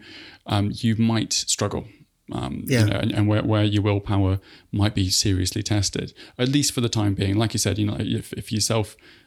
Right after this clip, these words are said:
Speaker 1: um, you know, f-, um, the first year, let's not go into a pub, and eventually
Speaker 2: Yeah.
Speaker 1: that's gonna become easier, maybe.
Speaker 2: Yeah, but the best way, the, the best way to approach it is not focus on, like, what you can't do, but focus on what you can do instead, right? Look
Speaker 1: Yes.
Speaker 2: at, look for the opportunities, right? So,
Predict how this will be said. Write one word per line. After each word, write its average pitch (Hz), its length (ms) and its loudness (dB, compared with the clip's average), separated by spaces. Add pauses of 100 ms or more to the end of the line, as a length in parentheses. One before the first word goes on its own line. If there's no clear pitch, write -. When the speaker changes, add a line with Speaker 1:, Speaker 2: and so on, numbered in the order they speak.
(120)
Speaker 1:
um, 104 320 2
you 104 80 2
know, 98 100 2
f-, - 200 -4
um, 107 240 -2
the 101 80 -6
first 107 360 0
year, 104 300 0 (380)
let's 98 140 -2
not 104 100 0
go 104 100 0
into 104 200 0
a 98 40 2
pub, 107 460 -2
and 104 420 2 (420)
eventually 107 760 2
Speaker 2:
Yeah. 107 100 -6
Speaker 1:
that's 110 340 0
gonna 110 160 0
become 113 360 -2
easier, 110 480 0
maybe. 110 400 -2 (1160)
Speaker 2:
Yeah, 185 120 2
but 196 160 0
the 202 60 0
best 208 240 2
way, 220 80 6
the, 202 340 -2 (100)
the - 80 -6
best 233 200 2
way 240 80 4
to 214 60 2
approach 202 340 2
it - 80 0
is 123 100 -2
not 160 200 2
focus 151 340 0
on, 135 140 2
like, 123 260 0
what 135 100 -2
you 131 60 -2
can't 131 380 2
do, 104 180 2
but 117 160 -4
focus 147 320 0
on 131 80 4
what 131 160 2
you 165 80 2
can 160 300 2
do 117 120 4
instead, 113 460 2
right? 104 180 0
Look 165 120 2
Speaker 1:
Yes. 180 160 2
Speaker 2:
at, 185 40 2
look 190 140 2
for - 100 -2
the 180 120 4
opportunities, 165 800 2
right? 107 220 0
So, 151 260 2